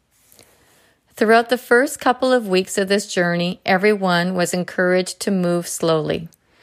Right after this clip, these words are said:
Trying to implement too many things would just lead to frustration, uncertainty,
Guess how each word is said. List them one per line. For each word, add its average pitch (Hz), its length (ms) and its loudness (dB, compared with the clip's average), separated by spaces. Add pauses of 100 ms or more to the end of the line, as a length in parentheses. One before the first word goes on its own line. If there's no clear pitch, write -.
(280)
Trying 214 340 2
to - 120 -10
implement 202 560 0
too 208 180 0
many 220 220 2
things 175 400 -4
would 165 160 -4
just 180 260 0
lead 170 220 -2
to - 100 -8
frustration, 208 1000 -4 (280)
uncertainty, 208 1000 0